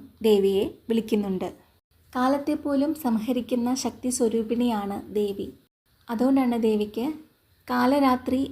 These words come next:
എന്നും വിളിക്കാനുള്ള കാരണം. ശനിഗ്രഹത്തെ നിയന്ത്രിക്കുന്നത് കാളരാത്രി ദേവിയാണ്.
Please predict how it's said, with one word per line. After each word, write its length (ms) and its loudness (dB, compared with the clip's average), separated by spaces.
എന്നും 260 -2
വിളിക്കാനുള്ള 600 -4
കാരണം. 440 -4
ശനിഗ്രഹത്തെ 680 4
നിയന്ത്രിക്കുന്നത് 800 2
കാളരാത്രി 640 -2
ദേവിയാണ്. 600 2